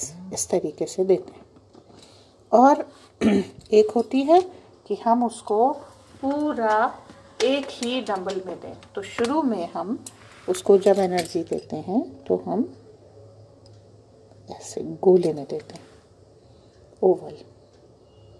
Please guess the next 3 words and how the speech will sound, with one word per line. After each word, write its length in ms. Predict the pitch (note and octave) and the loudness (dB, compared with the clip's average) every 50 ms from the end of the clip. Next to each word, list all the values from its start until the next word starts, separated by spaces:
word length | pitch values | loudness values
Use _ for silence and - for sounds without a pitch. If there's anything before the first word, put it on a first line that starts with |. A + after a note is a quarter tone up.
| - - - - - - - - - - - - - - - - - | -20 -20 -20 -20 -20 -20 -20 -20 -20 -20 -20 -20 -20 -20 -20 -10 -6
ठीक 200 | - A#3+ - - | -4 0 6 6
है। 80 | G#4 A4 G#4+ - - - - - - - - _ _ _ _ _ - - | 6 6 6 0 -10 -18 -20 -20 -20 -20 -20 _ _ _ _ _ -12 -10
ये 440 | G3 F#3+ A#3 C4 D4+ F4 - - | -2 2 4 4 4 2 -2 -8